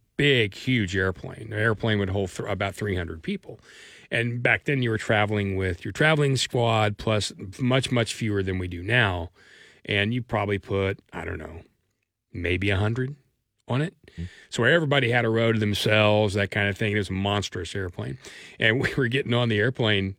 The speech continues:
Speaker 1: <laughs> the next day to leave. And one of the traveling members, I don't remember who it was, handed it to the pilot and goes, "Hey, hang these in the windshield." And he did.
Speaker 2: <laughs> Huh, nice.
Speaker 1: And from that point forward, he kept those. And anytime we chartered, they hung those in the window.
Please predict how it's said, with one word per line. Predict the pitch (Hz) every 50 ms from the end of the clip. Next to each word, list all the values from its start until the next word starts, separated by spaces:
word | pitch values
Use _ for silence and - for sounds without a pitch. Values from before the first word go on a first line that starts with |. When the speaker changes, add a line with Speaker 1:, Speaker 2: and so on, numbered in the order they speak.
| _ -
Speaker 1:
<laughs> | - - -
the | - 117
next | 98 107 98 - -
day | 131 113 120
to | 123 113
leave. | 101 104 113 135 143 117 92 - - - - - - - - _
And | - 107 101 98 98 107 -
one | - 123 123 139 165
of | 165
the | 131
traveling | 113 120 107 104 95 98 95
members, | 92 92 95 104 101
I | 113 120
don't | 131 127
remember | 113 104 98 92 85
who | 90
it | 87
was, | 87 92 92 90 85 85 - - _ _ _ _ _ _ _ _ _ _ _ _ _ _ _ _ _ - _ -
handed | 113 131 139 156 170 170 139
it | 113 -
to | 104
the | 98
pilot | - - 123 143 156 135 123
and | 113 104
goes, | 110 98 -
"Hey, | 147 147 123 - - - _ _ _ -
hang | - 135 139 131
these | 151 151 123 -
in |
the | 110 95
windshield." | 92 82 - - - - - _ _ _ _ _ _ _ _ _ _ _ _
And | - 123 120
he | 107
did. | 92 - 156 190 160 - - -
Speaker 2:
<laughs> | - _ _ _ _ _ 170
Huh, | - - 185 - - - - - - -
nice. | 90 92 87 76 - - - -
Speaker 1:
And | 131 123 127 123
from | 123 131
that | 156 170 190 -
point | - 185 170 135 -
forward, | - 165 190 202 170 120
he | 113 127
kept | - - - 147 175 - - -
those. | 127 107 98 95 92 98 107 - - - -
And | - 113 113 120 123
anytime | 120 127 143 160 156 - 151 143 139 131 127
we | 127 120
chartered, | - - 139 135 151 170 151 113 98 98 107 - - -
they | - 113 117
hung | 110 120 143 139 131
those | 123 123 127 117 110
in | 120 117 113
the | 110
window. | 113 127 131 113 90 82 - -